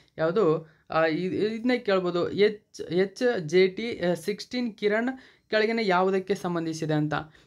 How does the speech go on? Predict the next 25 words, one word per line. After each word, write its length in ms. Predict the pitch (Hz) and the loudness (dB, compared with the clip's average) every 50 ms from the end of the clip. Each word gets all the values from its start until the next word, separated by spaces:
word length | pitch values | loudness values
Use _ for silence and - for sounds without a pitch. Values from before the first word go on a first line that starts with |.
| _ - | _ -4
ಇನ್ನೊಂದು 320 | 214 233 247 247 233 214 | 0 0 0 2 2 0
ಹಾಕ್ 440 | 170 156 180 196 214 214 208 214 - | 0 2 2 4 4 4 2 0 -2
ಅಂತ 180 | 185 180 170 175 | -2 -2 -2 -2
ಬರುತ್ತೆ, 340 | 156 160 156 160 160 165 156 | -2 0 0 0 -2 -2 0
ಹಾಕ್ 320 | 160 185 208 220 220 - | 2 2 2 2 -2 -6
ಕೂಡ 160 | - 240 247 233 175 165 175 165 | -4 0 4 4 4 4 2 0
ಸುಧಾರಿತ 440 | - 208 202 214 226 220 233 - - 220 214 180 | -2 0 2 2 2 2 0 -4 -4 -4 -4 -2
ಜೆಟ್ 320 | 147 160 180 180 185 - 190 190 | 0 -2 -2 -2 -2 -6 -6 -6
ಟ್ರೈನರ್ 480 | 185 - 165 165 165 165 165 160 156 | -4 -2 -2 -2 0 0 0 2 2
ಆಗಿದೆ 340 | 151 151 151 151 151 151 151 | 2 2 2 0 0 0 -2
ಸ್ನೇಹಿತರೆ, 420 | 151 156 151 151 151 156 147 147 | -2 -2 -4 -4 -2 -2 -2 -2
ಎ 120 | 156 156 160 | 0 -2 -2
ಜಿ 200 | 156 147 156 151 | -2 -2 -2 -2
ಟಿ, 300 | 151 151 147 151 156 - - - _ _ | -2 -4 -4 -4 -6 -12 -20 -20 _ _
ಹಾಕ್ 360 | - - 202 208 214 208 - | -4 0 0 0 0 -2 -8
ಎ 180 | - 160 165 165 | -6 -6 -4 -4
ಜಿ 200 | 156 151 151 151 | -2 0 0 0
ಟಿ. 320 | 151 151 147 143 - - _ _ _ _ - | 2 0 -2 -2 -4 -10 _ _ _ _ -4
ಇವು 320 | 240 262 254 190 196 - | 0 4 4 4 4 4
ಅನುಮತಿಸುವ 720 | - - 185 208 226 233 233 226 226 226 220 - 214 226 226 | 0 -2 -2 -2 -2 -4 -6 -6 -8 -10 -10 -4 -2 0 0
ಮೊದಲು 500 | 202 170 160 175 185 240 240 190 151 160 185 233 - - - _ _ _ | 0 0 0 0 2 2 2 4 4 2 2 0 -4 -10 -20 _ _ _
ಹೊಸ 280 | 156 175 185 185 - 247 240 247 240 - | 0 0 0 2 2 2 2 2 0 0
ಪೈಲಟ್‌ಗಳಿಗೆ 800 | - 175 190 214 226 233 226 226 202 165 160 156 151 151 185 202 | 0 0 0 4 2 2 2 2 0 0 0 0 2 0 0 -2
ತರಬೇತಿ 600 | 202 - - 160 165 196 202 220 233 226 - 196 | -2 -2 -2 0 0 0 0 -2 -4 -6 -6 -6
ನೀಡಲು 720 | 165 160 175 185 226 226 185 165 190 220 254 262 254 - | -4 -4 -2 -2 0 2 2 2 2 2 0 -2 -6 -8